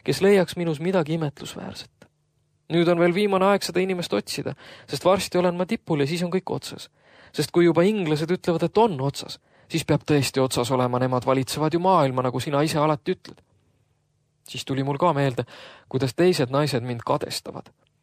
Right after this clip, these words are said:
Ja ma mõtlesin, et oodake. Ma teile alles näitan. Seda ma ütlesin muidu niisama suurustamiseks. Ega ma ise selle pärast midagi mõelnud, sest kõige parem on siis öelda, kui sa ise midagi ei mõtle, ainult et tahad tingimata midagi öelda.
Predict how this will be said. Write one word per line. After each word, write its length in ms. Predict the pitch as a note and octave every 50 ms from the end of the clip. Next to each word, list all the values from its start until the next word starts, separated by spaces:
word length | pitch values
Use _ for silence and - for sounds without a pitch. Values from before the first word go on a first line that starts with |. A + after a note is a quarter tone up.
| _ _ _ _ _ -
Ja 60 | C#3
ma 100 | C3+ C#3+ C#3+
mõtlesin, 320 | E3 - - D3 C#3+ D3
et 120 | C#3+ -
oodake. 500 | D3 D#3 F3 E3+ - C3+ _ _ - - - _ _ _ _ _ _ _ _ _ _ _ _ _ _ _ _ _ - - - - - _
Ma 80 | - F3
teile 200 | F3 G3 F3 D3
alles 200 | D3 D3 C3+ B2
näitan. 400 | - D#3 D#3 C#3 _ _ - - - _ _ _ _ _ _ _ _ _ _ -
Seda 200 | - A#3+ - E3+
ma 120 | D#3 F3
ütlesin 240 | - - D#3 D3+ D#3
muidu 220 | D3+ D#3+ D3+ D3+
niisama 260 | D3 D3+ D3 D#3+ D3+
suurustamiseks. 760 | D3 G3+ G#3 F3+ - - - - - - - - - - - - _ _ _ _ _ _ _ - - -
Ega 160 | - F3 F3+ E3
ma 100 | D3 F3
ise 160 | F#3 E3+ D3+
selle 200 | C#3 D#3+ D#3 C#3+
pärast 240 | C#3 C#3+ C#3+ - -
midagi 300 | D#3 D#3 D3 C3 C#3 C3+ - _ - - _ _ -
mõelnud, 480 | D3 E3+ E3+ C#3 A#2+ A#2 - - - - _ _ -
sest 160 | - C#3+ - -
kõige 180 | F#3 F3+ - D3+
parem 240 | D#3 E3+ E3+ D#3 D3
on 80 | D3+
siis 200 | D3 - F3+ D#3+ F3+
öelda, 340 | F3+ F3+ E3 D3 C3+ C#3+ C#3 - - - - -
kui 120 | - D3 -
sa 80 | E3+
ise 160 | F3+ F3 F3+
midagi 320 | E3 E3 F3 E3+ D#3 E3+ E3+
ei 60 | F3+
mõtle, 320 | G#3 A3+ - _ - - -
ainult 280 | B2+ C#3 C3+ B2+ -
et 100 | - A#2+ _
tahad 380 | - F3 D#3+ D3+ - - - - -
tingimata 500 | D3+ D3 C3 A#2+ A#2 - A#2 - - B2
midagi 240 | - - - - -
öelda. 360 | - - A1 - - - -